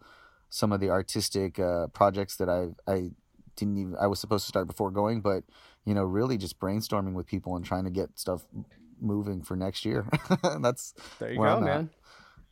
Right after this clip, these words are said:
Speaker 1: Yeah.
Speaker 2: Beautiful
Speaker 1: So.
Speaker 2: shit, brother. Well, uh, you know,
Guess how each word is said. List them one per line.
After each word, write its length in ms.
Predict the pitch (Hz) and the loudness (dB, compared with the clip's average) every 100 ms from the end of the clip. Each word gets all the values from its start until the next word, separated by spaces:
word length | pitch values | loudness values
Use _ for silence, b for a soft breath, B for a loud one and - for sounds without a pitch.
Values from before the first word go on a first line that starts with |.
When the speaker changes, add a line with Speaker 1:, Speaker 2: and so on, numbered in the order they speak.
| - | -12
Speaker 1:
Yeah. 320 | 107 104 98 95 - _ _ _ _ - | -2 0 0 -2 -10 _ _ _ _ -2
Speaker 2:
Beautiful 320 | 135 139 151 | -2 0 -2
Speaker 1:
So. 60 | 147 | 2
Speaker 2:
shit, 200 | 156 120 | 2 2
brother. 240 | 120 120 | -2 -2
Well, 380 | 113 117 113 - - | 0 0 -2 -4 2
uh, 460 | 131 120 113 107 - | 4 4 2 -2 -2
you 80 | - | 2
know, 280 | 143 143 | 6 6